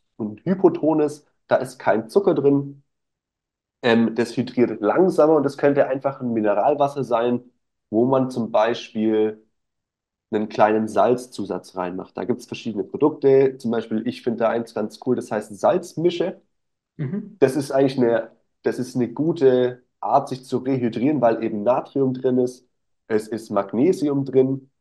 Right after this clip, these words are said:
Speaker 1: und es ist, äh, Chlorid, glaub ich, drin und Calcium. Also alle diese Elektrolyte, die man halt vermehrt beim Sport ausscheidet über den Schweiß, ähm, sind da dabei. Und ich denk, auch da ist es, äh, ganz cool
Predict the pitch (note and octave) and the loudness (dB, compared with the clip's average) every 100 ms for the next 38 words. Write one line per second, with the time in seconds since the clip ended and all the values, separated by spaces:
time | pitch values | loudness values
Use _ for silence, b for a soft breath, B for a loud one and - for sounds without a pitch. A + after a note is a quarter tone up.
0 | _ A#2+ A#2 A2+ A2+ - A2+ G#2 - A2 | _ 0 0 -2 -10 -2 -2 -2 -4 -4
1 | B2+ B2+ C3 A2+ A2 - G#2+ G2 - G2+ | -2 -4 0 0 0 -4 -4 -4 -2 0
2 | G#2+ - F#2+ F#2 G2+ G#2 - C3 C#3+ D3 | 0 -2 -4 -2 -2 -2 2 2 2 2
3 | C3+ B2+ B2+ A#2+ B2+ C3 - A#2 F#3 D#3+ | 2 2 2 0 2 2 0 -4 0 0
4 | C#3+ C#3+ B2 A#2 - G#2 G#2 C3 B2+ G#2 | 0 -4 -4 -6 -6 -4 0 -2 -2 -6
5 | - - G2 - C#3 D3 - B2+ B2+ - | -6 -6 -6 -4 -6 -6 -4 -2 -2 -4
6 | G2+ - - B2 D#3+ E3 - _ _ _ | -6 -6 0 4 4 0 -12 _ _ _
7 | _ _ _ _ B2 A#2 A#2 A#2+ A#2+ - | _ _ _ _ -4 -2 2 0 -2 -8
8 | - B2 A#2+ A2 F#2+ A2+ G3 - _ _ | -4 0 2 2 4 6 6 2 _ _
9 | _ _ _ _ _ _ _ _ - B2 | _ _ _ _ _ _ _ _ 4 8
10 | B2+ B2+ B2+ B2+ B2+ C3 B2 - C3+ C#3 | 8 6 4 0 0 -6 -6 0 0 2
11 | B2 - D#3+ F3+ D3+ C#3 _ C3+ B2+ B2 | 0 2 -2 -2 -6 -14 _ 0 2 2
12 | A#2+ - - F3 F#3 F3 | -2 -4 -6 2 2 2